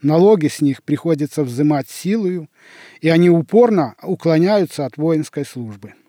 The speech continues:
Конец цитаты. События, происшедшие много лет назад в Иудее, даны в ретроспекции, чем достигается достаточная доля отстранения героев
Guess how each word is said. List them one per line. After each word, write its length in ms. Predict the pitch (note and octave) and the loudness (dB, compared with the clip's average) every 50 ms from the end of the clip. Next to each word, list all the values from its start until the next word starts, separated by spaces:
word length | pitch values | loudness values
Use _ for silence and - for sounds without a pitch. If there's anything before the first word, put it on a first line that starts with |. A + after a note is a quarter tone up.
| _ _ _ _ _ _ | _ _ _ _ _ _
Конец 340 | - - C3+ D3+ E3+ F#3 - | -10 -4 -2 0 0 -2 -2
цитаты. 540 | - - D#3+ D3 - G#2+ G2+ G2 - A2 - _ _ _ _ _ _ _ _ _ _ _ _ - - - - - _ _ | -6 -12 -12 -12 -12 -14 -16 -16 -18 -20 -20 _ _ _ _ _ _ _ _ _ _ _ _ -20 -20 -20 -20 -20 _ _
События, 640 | - - - E3 D3 D#3+ A3+ A#3 F#3 - D3+ C#3+ B2+ | -8 -4 -2 -2 0 2 0 0 2 0 0 -2 0
происшедшие 800 | - D3+ D3+ D#3 D#3 - - F3+ F3 D3 - - - D#3 D#3 D3 | 0 0 0 0 0 -2 0 0 0 0 0 -4 -4 -2 0 2
много 380 | C#3+ D3 E3 E3+ D3 C3+ D3+ | 2 2 2 2 0 0 -2
лет 280 | C#3 D3 E3+ D#3 - - | -2 0 -2 -2 -2 -2
назад 400 | D#3 D3 C3 D3 E3 D3 - - | -4 -4 -2 -2 -2 -2 -2 -4
в 60 | D3 | -2
Иудее, 500 | C#3+ D3+ D#3 C#3 D#3+ G#3+ G#3+ F3+ C#3+ A#2+ | -2 -2 -2 -2 -2 -2 -2 -2 -2 -4
даны 320 | A2+ C3+ C3+ D3 E3 F#3 D3+ | -4 -2 -2 0 -2 -2 -4
в 100 | C3 C3 | -4 -4
ретроспекции, 1000 | D#3 D#3 - E3+ F3+ - - - _ C3+ B2 A2+ - _ - A#2+ A2 A2+ A2 _ _ _ _ _ _ | -4 -4 -4 -8 -8 -8 -10 -10 _ -8 -8 -8 -12 _ -16 -14 -14 -14 -16 _ _ _ _ _ _
чем 260 | - - E3+ D#3+ D3+ | -4 0 0 2 2
достигается 760 | C#3 D#3 - - - D#3 C#3 F#3+ A3 G#3 G3 - - - B2+ A#2 | 2 0 -2 -2 -4 -4 0 2 2 2 2 -2 -4 -10 -10 -8
достаточная 760 | C3+ C3+ - - - E3+ E3 - D3+ - - D#3 D3+ D3 C#3 | -8 -10 -8 -2 -2 -2 -2 -2 -4 -6 -6 -4 -4 -4 -4
доля 400 | C3 E3+ G3+ F#3+ D#3+ A#2+ G2 - _ _ _ - _ _ _ | -2 -2 -2 -2 -4 -6 -8 -12 _ _ _ -20 _ _ _
отстранения 920 | - D#3+ - - - - E3+ D#3 E3+ E3+ F3 G3 G#3+ G#3 F3+ D#3+ C#3 B2 | -12 -10 -10 -10 -8 -6 -2 0 0 2 2 0 0 0 0 -2 -2 -2
героев 640 | A#2 A#2 C#3+ D#3 D3+ E3 D#3+ D3+ D3+ C#3 - - | -4 -2 0 2 2 2 2 2 0 -2 -4 -8